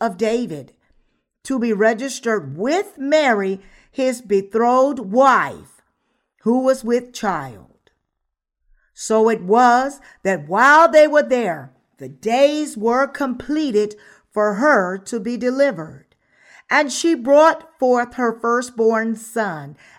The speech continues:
and wrapped him in swaddling clothes, and laid him in a manger, because there was no room for them in the inn. Now there were in the same country shepherds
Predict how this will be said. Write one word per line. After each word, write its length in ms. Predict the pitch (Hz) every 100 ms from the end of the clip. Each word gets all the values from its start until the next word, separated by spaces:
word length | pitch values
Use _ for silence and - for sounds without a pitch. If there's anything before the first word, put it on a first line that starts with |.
| -
and 220 | 240 240
wrapped 420 | 247 277 254 -
him 80 | 233
in 140 | 208 185
swaddling 720 | - 233 262 269 247 226 208
clothes, 760 | 208 254 247 214 165 165 165 - - _ -
and 240 | 190 202
laid 320 | 247 262 214
him 200 | 196 196 196
in 120 | 208
a 100 | 208
manger, 640 | 233 254 240 156 147 135 _ _ _ _
because 600 | - 170 170 240 247 262
there 240 | 247 240 233
was 320 | 185 175 -
no 500 | 165 170 214 269 311
room 380 | 302 311 311 302
for 200 | 262 247
them 600 | 175 185 285 190 180 190 _ _ _
in 300 | - 208 247
the 140 | 247 254
inn. 560 | 247 208 151 127 - 135 _ _ _ _ _ _ _ _ _ -
Now 420 | 202 262 311 381
there 260 | 370 311 277
were 520 | 233 240 240 240 240
in 200 | 277 285
the 100 | 262
same 440 | 262 240 233 226
country 680 | 220 - 269 262 247 175 185 185 _ _
shepherds 840 | - - 269 277 277 196 156 -